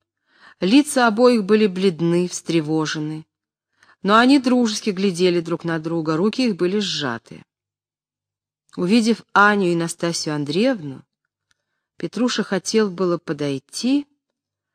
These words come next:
но Федор Андреевич умоляющим жестом остановил его. Они обнялись, и Петруша выбежал из комнаты. Аня и Настасья Андреевна пугливо вскочили со своих мест,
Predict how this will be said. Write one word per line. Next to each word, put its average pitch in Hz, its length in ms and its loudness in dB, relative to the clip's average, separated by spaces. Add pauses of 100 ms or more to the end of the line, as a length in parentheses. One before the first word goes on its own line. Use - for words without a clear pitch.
(300)
но 160 180 -6
Федор 240 340 -2
Андреевич 220 500 0
умоляющим 196 640 -2
жестом 196 440 -2
остановил 214 680 2
его. 139 520 -10 (1040)
Они 208 300 4
обнялись, 156 1000 -2 (120)
и 165 100 -8
Петруша 220 720 -2
выбежал 170 640 -4
из - 160 -10
комнаты. 143 760 -8 (960)
Аня 202 360 2
и - 120 -6
Настасья 147 600 -8
Андреевна 185 640 -8 (720)
пугливо 190 480 2
вскочили 175 580 -4
со - 140 -12
своих 139 400 -10
мест, 156 520 -6